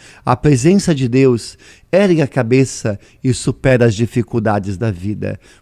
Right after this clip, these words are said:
Portanto, nada pode te derrotar, nada pode te abalar.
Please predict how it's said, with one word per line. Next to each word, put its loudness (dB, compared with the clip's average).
Portanto, 0
nada 0
pode -2
te -10
derrotar, -2
nada 2
pode 2
te -4
abalar. -2